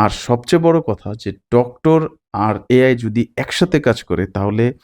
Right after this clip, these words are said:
কি কি জিনিস বা কি কি নিউ টেকনোলজি আমরা এক্সপ্লোর করতে পারবো নেক্সটে। আর ডক্টর আর এআই যদি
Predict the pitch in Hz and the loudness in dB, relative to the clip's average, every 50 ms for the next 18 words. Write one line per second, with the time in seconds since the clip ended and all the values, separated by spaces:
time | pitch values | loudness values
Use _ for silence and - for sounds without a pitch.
0 | - - - _ _ _ _ _ - - 165 165 165 190 170 127 135 131 123 101 | -20 -20 -20 _ _ _ _ _ 2 4 4 4 4 2 0 4 4 4 4 2
1 | 95 - - _ - 95 92 - - 120 117 127 123 107 104 101 110 120 127 139 | 0 -4 -12 _ -12 -12 -10 -4 -4 -4 0 0 0 0 0 2 6 6 6 6
2 | 147 151 156 165 _ _ _ _ _ _ _ - 147 147 - 185 165 143 120 107 | 6 4 0 -2 _ _ _ _ _ _ _ 0 0 0 2 2 2 2 2 2
3 | 98 101 90 101 - - 98 95 98 98 117 135 - - - 127 120 117 120 113 | 0 -6 -12 -12 -10 -10 -8 -4 -2 -2 -2 -2 -4 -4 2 2 2 2 2 -2
4 | 101 - - 90 - 80 82 87 87 82 80 85 - - - - - - _ _ | -4 -2 -4 -6 -4 -4 -6 -4 -4 -4 -6 -6 -10 -12 -14 -14 -16 -18 _ _
5 | _ _ - - 101 98 98 98 - - 127 135 - - - 165 160 160 147 139 | _ _ -2 0 0 0 0 -2 0 2 2 2 0 0 2 4 4 4 4 2
6 | - - - 127 131 143 147 135 127 131 127 127 135 139 | 0 0 2 4 4 4 4 2 0 -4 -4 0 2 2